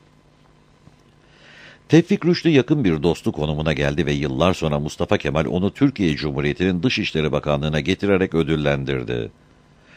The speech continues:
Dipnot Bayur, yirmi üç, Gövsa, kırk üç. Makedonya'da devrim havası esiyordu. Slav kökenli Makedon, Bulgar, Yunan ve Sırp milliyetçileri uzun zamandır bu bölgede faaliyet gösteriyor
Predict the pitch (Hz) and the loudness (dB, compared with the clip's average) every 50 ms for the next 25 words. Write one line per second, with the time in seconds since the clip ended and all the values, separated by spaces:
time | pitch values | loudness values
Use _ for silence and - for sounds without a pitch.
0 | - _ _ - 76 69 - - 85 104 117 - - - 80 78 71 67 62 57 | -20 _ _ -6 -6 -6 -4 -2 -2 -2 -2 -2 -2 0 0 2 2 0 -4 -6
1 | - - _ - - 78 92 80 76 73 73 67 64 - - - - - - 101 | -8 -14 _ -10 -2 0 0 0 0 -2 -2 -2 -2 -4 -8 -12 -10 -2 0 0
2 | 101 98 - - 110 107 110 _ - 90 80 - - 69 62 - - - - - | 0 0 0 -2 -2 -2 -2 _ -6 -6 -6 -6 -8 -10 -10 -10 -10 -14 -16 -16
3 | _ _ _ _ _ _ _ _ _ _ _ _ _ _ _ _ _ _ - - | _ _ _ _ _ _ _ _ _ _ _ _ _ _ _ _ _ _ -20 -20
4 | - - - - 110 127 - 139 135 139 135 120 117 - 85 65 67 76 76 64 | -20 -14 -2 0 0 2 2 2 2 2 2 2 2 2 2 0 2 0 0 2
5 | 73 92 87 69 65 64 69 65 - 67 64 64 - - 65 65 64 62 - 64 | 0 0 0 0 -2 -2 -2 -2 -2 -4 -4 -4 -4 -4 -2 -2 -2 -2 -4 -6
6 | 62 55 _ - - _ _ - - 95 101 113 120 101 87 - 95 85 92 90 | -6 -8 _ -20 -20 _ _ -8 -4 2 4 4 4 4 2 0 0 0 2 0
7 | 87 90 92 80 80 80 - 80 76 64 76 78 80 73 67 80 78 73 80 78 | 0 0 0 0 -2 -2 0 -2 -2 0 -2 -2 -2 -2 -2 -2 -2 2 2 2
8 | 76 76 73 82 82 80 76 76 78 76 - 101 98 - 71 82 76 71 73 76 | 2 2 0 -2 0 0 -2 -2 -4 -4 -2 -2 -4 -2 -2 -6 -4 -2 -2 -4
9 | 71 - - 71 76 73 78 76 85 90 139 143 113 117 113 117 110 104 101 110 | -4 -4 -4 -4 -2 -2 -2 -4 -2 0 0 0 0 0 0 2 0 2 2 0
10 | 104 92 110 117 92 85 78 76 85 82 90 82 - 76 73 69 64 73 87 80 | 0 2 0 0 2 2 0 0 0 0 0 0 0 0 0 0 0 0 -2 -2
11 | 76 82 76 - - 73 69 64 69 76 80 | 0 -2 -4 -2 -4 -6 -4 -2 0 0 -2